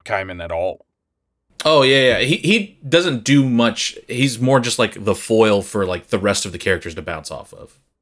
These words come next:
Speaker 2: I feel.
Speaker 1: Yeah, I mean, I mean, overall, this, this just what I, and that's the thing, I think I am the target audience on this, but it just did not hit for me.
Speaker 2: Weird.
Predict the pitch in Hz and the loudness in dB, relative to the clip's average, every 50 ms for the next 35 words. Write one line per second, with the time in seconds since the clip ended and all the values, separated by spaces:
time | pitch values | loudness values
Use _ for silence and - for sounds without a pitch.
0 | _ _ _ _ _ _ _ _ _ _ - - - - 80 71 67 _ _ _ | _ _ _ _ _ _ _ _ _ _ -8 -8 -6 -6 -8 -10 -10 _ _ _
1 | _ _ _ _ _ _ _ _ _ _ _ _ _ _ _ _ _ _ _ _ | _ _ _ _ _ _ _ _ _ _ _ _ _ _ _ _ _ _ _ _
2 | _ _ - 156 156 160 160 156 123 - 175 185 180 180 - - 170 180 180 180 | _ _ -12 -6 -2 0 0 2 2 2 2 2 2 0 0 2 0 2 2 4
3 | 175 202 226 226 202 190 185 180 175 180 165 175 165 - _ - 131 143 151 143 | 6 6 6 6 6 6 8 8 8 6 4 2 0 0 _ 0 2 4 4 4
4 | - - 143 143 139 - - 120 120 131 135 131 _ 120 127 147 143 143 _ _ | 2 2 0 0 0 0 -8 -4 -2 -2 -2 0 _ 0 0 0 0 -4 _ _
5 | _ _ _ _ - 156 165 190 226 254 - - 196 - 202 190 190 165 143 156 | _ _ _ _ -6 0 2 2 2 2 0 -6 0 2 2 2 4 4 0 0
6 | 147 - - 202 214 214 185 165 156 151 156 214 330 381 - 110 85 _ _ _ | 0 2 0 0 2 4 4 4 6 6 4 2 2 2 0 -2 -6 _ _ _
7 | 113 110 - 123 110 101 101 92 90 90 87 85 85 - 85 - - - - 101 | -10 -6 -2 -2 0 0 0 -4 -4 -6 -6 -8 -10 -10 -10 -10 -10 -8 -10 -12
8 | 95 87 80 90 - - - - - _ _ _ _ _ _ _ _ _ _ _ | -12 -10 -12 -12 -10 -10 -10 -10 -12 _ _ _ _ _ _ _ _ _ _ _
9 | _ _ _ _ _ - 120 117 127 131 120 110 101 - - - 107 107 104 104 | _ _ _ _ _ -2 0 2 2 2 0 -4 -8 -8 -8 -6 -6 -6 -4 -2
10 | 107 101 95 87 - 101 92 - - - 87 82 82 82 85 82 _ _ _ _ | -4 -4 -4 -6 -8 -12 -12 -12 -14 -14 -12 -12 -12 -12 -14 -16 _ _ _ _
11 | _ _ _ - 113 113 139 156 117 - - | _ _ _ 0 2 4 6 4 4 2 -4